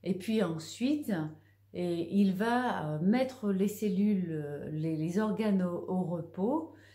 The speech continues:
et puis il va aller chercher ce dont il a besoin, hein, dans, euh, surtout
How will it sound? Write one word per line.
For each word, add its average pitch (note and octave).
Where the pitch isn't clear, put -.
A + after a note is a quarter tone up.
et F3
puis A#3+
il F#3
va G#3
aller F#3+
chercher G#3
ce -
dont F#3+
il F#3+
a F3
besoin, E3
hein, E3+
dans, G#3
euh, E3
surtout -